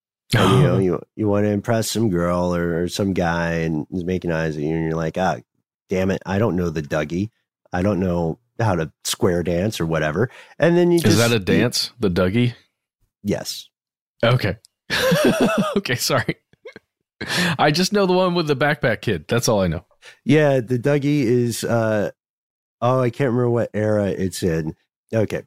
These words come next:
Speaker 1: but yes, the Dougie is a real thing. So all of a
Speaker 2: Okay.
Speaker 1: sudden, if, if that technology was possible, it's feasible that you could say,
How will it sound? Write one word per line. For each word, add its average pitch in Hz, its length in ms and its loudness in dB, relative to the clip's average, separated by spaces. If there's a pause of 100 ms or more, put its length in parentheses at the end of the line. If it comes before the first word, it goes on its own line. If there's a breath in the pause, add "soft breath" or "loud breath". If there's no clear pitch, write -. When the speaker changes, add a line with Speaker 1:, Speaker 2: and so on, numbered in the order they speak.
Speaker 1:
but 135 100 2
yes, 135 280 0
the 151 120 -2
Dougie 143 280 0
is 131 160 2
a 113 60 0
real 110 140 2
thing. 78 200 -6
So 139 200 0
all 120 200 0
of 127 60 -4
a 131 40 -2
Speaker 2:
Okay. 123 80 -6
Speaker 1:
sudden, 110 400 0
if, 123 360 -2
if 131 180 0
that 123 180 0
technology 113 460 0
was 92 120 -4
possible, 170 580 0 (200)
it's 110 320 -2
feasible 120 520 0
that 101 140 -2
you 104 180 -2
could 95 200 -4
say, 92 420 0